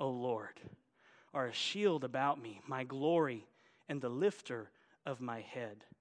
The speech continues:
I cried aloud to the Lord, and he answered me from his holy hill, Selah." Notice the contrast here. Many are saying,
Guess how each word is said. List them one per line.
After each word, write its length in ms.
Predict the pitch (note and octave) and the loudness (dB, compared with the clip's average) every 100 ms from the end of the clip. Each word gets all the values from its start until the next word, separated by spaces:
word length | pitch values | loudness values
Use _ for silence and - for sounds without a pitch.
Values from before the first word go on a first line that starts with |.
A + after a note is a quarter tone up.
| _ - | _ 4
I 120 | F3 | 4
cried 260 | - A3+ G3+ | 12 12 12
aloud 420 | F3+ F3 F#3+ F#3 | 12 12 12 12
to 100 | - | 6
the 120 | D3+ C#3+ | -2 2
Lord, 460 | C#3+ D3+ C3+ B2+ | 4 6 6 4
and 240 | C3 B2+ C3 | -2 -6 -2
he 260 | F3 E3+ D3 | -2 -2 -4
answered 480 | E3 D#3+ F#3 E3 | -4 -4 -6 -6
me 240 | D#3+ E3+ E3 | -6 -6 -6
from 240 | - B2 | -8 -8
his 240 | - B2 - | -8 -10 -8
holy 520 | - C#3+ C#3+ D3+ C#3+ | -6 -4 -4 -6 -8
hill, 380 | - A#2+ G#2 - _ _ _ _ _ | -10 -8 -8 -14 _ _ _ _ _
Selah." 580 | - - C3 A#2 G#2 - _ _ _ _ _ | -8 -4 -2 -4 -6 -12 _ _ _ _ _
Notice 300 | E3+ F#3 F#3+ | 6 6 6
the 80 | F#3+ | 0
contrast 560 | - F3 E3+ D3+ C#3+ - | 2 2 4 0 -2 -4
here. 120 | B2+ | -6
Many 600 | B2 C#3 E3 F#3+ G#3+ A#3 | -4 2 6 8 8 8
are 160 | G#3+ A3 | 8 8
saying, 760 | - G3 D#3+ D#3 D3+ D3+ D#3 | 8 6 6 6 4 2 -2